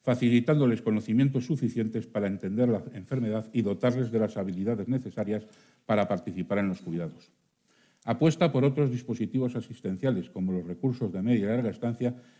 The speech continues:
y los dispositivos compartidos con los servicios sociales. Reforzar la comunicación entre los profesionales y los diferentes centros y niveles asistenciales,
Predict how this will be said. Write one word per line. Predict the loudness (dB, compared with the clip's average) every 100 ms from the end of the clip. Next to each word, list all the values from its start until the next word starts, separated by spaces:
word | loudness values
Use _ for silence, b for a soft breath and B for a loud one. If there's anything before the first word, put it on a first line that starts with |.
| B
y | 0
los | 2
dispositivos | 2 0 0 0 0 0 0
compartidos | 0 0 -2 0 0 0
con | 0
los | -2
servicios | -2 -6 -6 -6
sociales. | -12 -14 -16 -16 _ _ _ _ b b b b b
Reforzar | 2 4 2 4 6
la | 6
comunicación | 6 4 4 0 0 2
entre | 2 2
los | -2
profesionales | -2 -4 -2 0 2 4 2 0 B B B B
y | 2
los | 2
diferentes | 2 4 4 2 0 2
centros | 0 2 -2 -2
y |
niveles | 0 0 0 -2
asistenciales, | -8 -12 -12 -4 -2 -2 -4